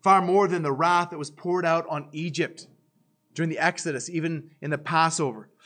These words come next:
Far more than the flood. The wrath of God is seen most clearly and most powerfully in the cross. Through the power of the Holy Spirit living in our hearts.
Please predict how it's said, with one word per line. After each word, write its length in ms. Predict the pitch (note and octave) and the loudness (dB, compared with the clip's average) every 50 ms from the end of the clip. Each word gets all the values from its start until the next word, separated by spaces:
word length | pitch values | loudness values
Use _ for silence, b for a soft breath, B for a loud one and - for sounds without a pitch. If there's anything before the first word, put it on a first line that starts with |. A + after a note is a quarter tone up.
| b b | b b
Far 260 | - - G3 G3 G3 | 4 4 6 6 6
more 360 | F#3 F3+ F3+ F#3+ G3+ G3+ G3 | 4 2 4 4 4 4 4
than 140 | D#3 F3+ E3+ | 2 0 -2
the 80 | D#3+ C#3+ | -4 -6
flood. 420 | - - E3 E3 D3+ D3 C3 G2+ F#2 - _ _ _ _ _ _ _ _ _ _ _ _ _ _ _ _ _ _ _ _ _ _ _ _ _ _ _ _ _ _ _ _ _ _ _ _ _ _ _ _ _ _ _ _ _ _ _ _ _ _ _ _ _ _ _ _ _ _ _ _ _ _ _ _ _ _ _ _ B2 | -6 -6 -2 0 0 0 -2 -4 -10 -18 _ _ _ _ _ _ _ _ _ _ _ _ _ _ _ _ _ _ _ _ _ _ _ _ _ _ _ _ _ _ _ _ _ _ _ _ _ _ _ _ _ _ _ _ _ _ _ _ _ _ _ _ _ _ _ _ _ _ _ _ _ _ _ _ _ _ _ _ -14
The 60 | A#2 | -10
wrath 240 | B2+ D3 D3+ D3+ D3+ | -6 -6 -6 -8 -10
of 80 | C3 - | -12 -10
God 240 | C#3+ C#3 C#3 B2+ | -8 -6 -6 -6
is 100 | A#2+ A2+ | -8 -10
seen 240 | - - D3 C#3 B2 | -12 -12 -12 -12 -10
most 260 | B2+ C#3 C#3+ C#3 C#3+ | -8 -8 -8 -8 -10
clearly 360 | - - C#3+ C#3 C3 B2 A#2 G#2 | -12 -10 -8 -6 -6 -6 -8 -10
and 100 | G#2+ A#2 | -10 -10
most 300 | B2+ B2+ A#2+ - _ - | -10 -10 -10 -10 _ -12
powerfully 640 | - C3 C#3 C#3 B2+ - - B2 A2+ G#2 G2+ - b b b b b b | -8 -6 -4 -4 -6 -6 -8 -8 -6 -6 -6 -8 b b b b b b
in 100 | A#2+ A#2 | -10 -8
the 80 | B2 A#2+ | -6 -6
cross. 680 | A#2+ - B2+ B2 A2 G2 - - - - - - - _ _ _ _ _ _ _ _ _ _ _ _ _ _ _ _ _ _ _ _ _ _ _ _ _ _ _ _ _ _ _ _ _ _ _ _ _ _ _ _ _ _ _ _ _ _ _ _ _ _ _ _ _ _ _ _ _ _ _ _ _ _ _ _ _ _ _ _ - | -6 -4 -2 0 0 -2 -2 -6 -12 -14 -14 -16 -18 _ _ _ _ _ _ _ _ _ _ _ _ _ _ _ _ _ _ _ _ _ _ _ _ _ _ _ _ _ _ _ _ _ _ _ _ _ _ _ _ _ _ _ _ _ _ _ _ _ _ _ _ _ _ _ _ _ _ _ _ _ _ _ _ _ _ _ _ -18
Through 100 | C3+ B2 | -16 -16
the 60 | B2 | -16
power 260 | B2 - C#3+ C#3+ C#3+ | -14 -10 -8 -8 -8
of 60 | C3 | -8
the 60 | B2 | -10
Holy 200 | A#2+ B2 C#3 C#3 | -12 -12 -12 -12
Spirit 400 | B2 - - _ C3 C3+ C3 B2+ | -14 -14 -16 _ -12 -10 -10 -10
living 220 | C3 C3 B2 B2+ A#2+ | -12 -14 -14 -14 -14
in 80 | A#2 | -14
our 80 | A2+ G#2+ | -14 -14
hearts. 720 | G#2 - - C3 B2 A#2 - - - - - - - _ | -16 -14 -10 -8 -8 -8 -10 -12 -20 -20 -20 -20 -20 _